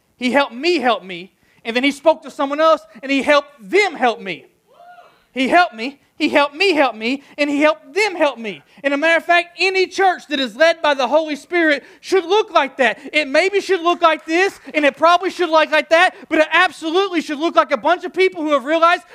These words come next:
that they could not help themselves. They stayed here long enough to get the help they needed from God, and now anyone who comes across their path,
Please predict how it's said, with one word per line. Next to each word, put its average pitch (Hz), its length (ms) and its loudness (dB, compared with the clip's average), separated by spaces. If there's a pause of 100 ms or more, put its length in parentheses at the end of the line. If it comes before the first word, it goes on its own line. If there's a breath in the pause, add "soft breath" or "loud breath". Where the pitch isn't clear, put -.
that 302 140 -6
they 285 120 4
could 370 280 -2
not 349 160 2
help 320 240 2
themselves. 294 500 0 (180 loud breath)
They 302 140 4
stayed 339 340 0
here 370 180 2
long 330 240 2
enough 349 220 2 (140 loud breath)
to 349 100 -2
get 339 200 0
the 302 120 2
help 330 220 4
they 359 140 0
needed 349 260 0
from 294 140 -2
God, 311 320 4 (140)
and 339 100 0
now 311 180 4
anyone 381 320 0
who 359 100 -2
comes 320 240 0
across 311 300 2
their 302 140 0
path, 339 280 2